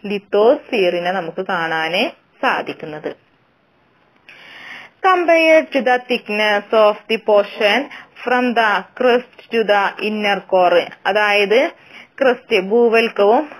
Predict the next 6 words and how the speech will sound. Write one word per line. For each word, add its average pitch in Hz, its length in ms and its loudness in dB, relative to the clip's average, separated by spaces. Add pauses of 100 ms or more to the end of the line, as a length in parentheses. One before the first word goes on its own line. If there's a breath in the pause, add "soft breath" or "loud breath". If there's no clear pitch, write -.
(100)
അതുപോലെ 220 460 2
ഇന്നർ 240 420 0
കോർ, 196 360 4
അകക്കാമ്പ് 214 840 0
വരെയുള്ള 208 420 4 (120)
കനവുമായിട്ട്, 202 720 0